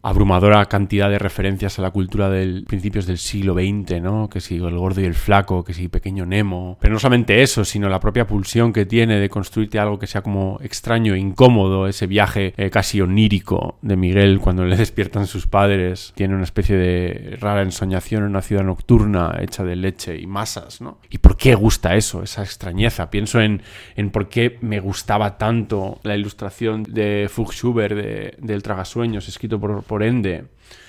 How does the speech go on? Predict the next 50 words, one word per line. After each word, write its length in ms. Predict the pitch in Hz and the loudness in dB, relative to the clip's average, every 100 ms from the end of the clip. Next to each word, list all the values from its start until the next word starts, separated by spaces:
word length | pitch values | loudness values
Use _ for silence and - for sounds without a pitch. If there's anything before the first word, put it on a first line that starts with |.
| - - _ | -20 -20 _
Y 100 | - | -6
es 100 | 104 | -6
porque 500 | - 107 - 104 101 - | 2 2 4 2 2 -2
se, 260 | - 104 | -8 -10
se 160 | - 117 | -6 -2
coloca 260 | 110 110 110 | 2 2 2
en 60 | |
ese 180 | 110 - | -2 0
lugar 520 | 107 101 104 101 - _ | 0 2 0 -2 -10 _
de 200 | 123 107 | -6 -4
la, 240 | 98 98 98 | 0 0 0
del 140 | 101 | 0
imaginario 420 | 98 98 104 104 | 0 0 0 2
en 80 | 104 | 2
el 80 | 101 | 0
que 200 | 98 95 - | 0 -2 -2
no 240 | 101 101 | -2 0
todo 220 | - 107 | 0 -2
es 100 | 107 | 0
del 160 | 104 98 | -2 0
todo 300 | 113 98 92 | 0 0 4
cómodo, 480 | 123 131 98 90 101 | 4 6 0 -4 -8
¿no? 180 | 175 - - _ - | -10 -14 -18 _ -4
Y 100 | 131 | 2
ese 140 | 131 170 | 4 4
espacio, 380 | - - 151 139 | 4 6 8 6
ese 160 | 160 | 4
espacio 340 | - 151 - 147 | 4 4 6 2
ambiguo 520 | 110 110 151 123 117 | 4 6 6 6 2
y 60 | |
simbólico 460 | 110 113 113 135 120 | 0 0 2 2 0
siempre 240 | - 113 | -4 -4
me 80 | 117 | -2
ha 40 | 113 | -2
gustado 280 | 104 120 | -2 -2
mucho 500 | 107 101 123 - - | -2 -2 -2 -4 -10
en 60 | 104 | -6
la 80 | 101 | -4
ilustración, 760 | 101 - 101 - 131 123 110 | -4 -4 -4 6 8 8 6
pero 120 | 104 110 | 4 4
también 260 | 104 123 | 4 4
eso 200 | 131 156 | 4 4
requiere 260 | 123 104 110 | 4 4 4
también 300 | 110 107 101 | 4 2 0
entender 400 | 104 95 98 98 | -2 -4 -6 -4
pasos 280 | 98 - - | -4 -2 -2
previos, 420 | 107 107 101 90 | 0 -2 -4 -8
¿no? 180 | 107 151 | -8 -8
Del 100 | 85 | -8
armazón 720 | 95 87 - 95 98 95 | -10 -10 -6 -4 -4 -6